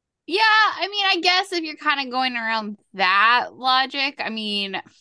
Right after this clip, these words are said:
I don't know. I think when you get to the point where you can, like, read someone's mind, like, is that,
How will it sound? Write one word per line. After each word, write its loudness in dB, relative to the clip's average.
I 4
don't 2
know. 4
I 4
think -4
when -6
you -6
get -2
to -4
the -6
point -4
where -4
you -4
can, -10
like, -2
read -4
someone's -6
mind, 2
like, 0
is -6
that, 2